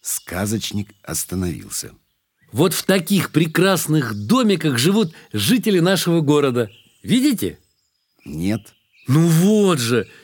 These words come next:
Speaker 2: среди зарослей.
Speaker 1: Я вгляделся в то место, куда указывал сказочник, и действительно увидел силуэты невысоких домиков.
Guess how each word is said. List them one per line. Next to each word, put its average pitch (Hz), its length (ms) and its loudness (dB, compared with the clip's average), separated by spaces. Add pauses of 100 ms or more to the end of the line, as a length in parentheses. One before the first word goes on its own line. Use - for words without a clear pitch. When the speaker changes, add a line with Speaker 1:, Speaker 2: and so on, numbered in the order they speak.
Speaker 2:
среди 220 380 2
зарослей. 170 880 0 (540)
Speaker 1:
Я 101 240 0
вгляделся 117 720 -2
в - 80 -10
то 85 180 -6
место, 90 400 -4
куда 82 260 -8
указывал 85 540 -8
сказочник, 151 720 -4 (560)
и 147 180 0
действительно 139 1040 0
увидел 147 580 0
силуэты 147 540 0
невысоких 139 640 0
домиков. 85 580 -2